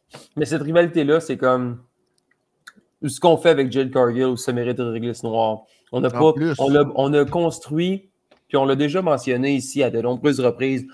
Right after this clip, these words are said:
Speaker 1: on a construit
Speaker 2: Ouais.
Speaker 1: un monstre, puis là, on est pogné avec. Parce que tu peux pas avoir mis autant d'argent,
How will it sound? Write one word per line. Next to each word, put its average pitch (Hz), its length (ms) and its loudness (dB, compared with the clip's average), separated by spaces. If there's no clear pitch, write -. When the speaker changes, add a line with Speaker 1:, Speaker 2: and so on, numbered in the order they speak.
Speaker 1:
on 120 160 -2
a 123 40 -2
construit 156 460 -4
Speaker 2:
Ouais. 165 60 2
Speaker 1:
un 127 80 0
monstre, 143 400 0
puis 131 100 -4
là, 135 60 0
on 127 80 -4
est 113 80 -6
pogné 151 400 -2
avec. 107 420 -6
Parce 139 160 2
que - 60 -14
tu - 60 -14
peux 151 180 0
pas 185 360 2
avoir 135 440 4
mis 139 220 -4
autant 139 300 0
d'argent, 135 460 2